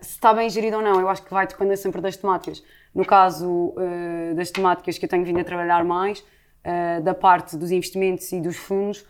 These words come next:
eu acho que essa parte, ehm, é mais, eh,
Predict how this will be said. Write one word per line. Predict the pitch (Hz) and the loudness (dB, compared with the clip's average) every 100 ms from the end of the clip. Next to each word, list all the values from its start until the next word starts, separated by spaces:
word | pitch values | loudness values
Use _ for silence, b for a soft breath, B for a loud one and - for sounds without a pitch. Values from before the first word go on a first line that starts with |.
| b b | b b
eu | - 190 | -2 0
acho | 196 - | 0 0
que | |
essa | 214 208 | 0 0
parte, | 196 202 208 208 202 208 b b b - | 0 2 2 0 -8 -8 b b b -6
ehm, | 190 185 185 185 185 - - _ _ | -2 0 0 0 -2 -4 -10 _ _
é | 208 | 4
mais, | 208 214 220 214 220 220 220 208 - - | 4 4 4 4 0 -2 -6 -8 -10 -8
eh, | - 196 196 196 190 190 | -2 0 2 0 -2 -6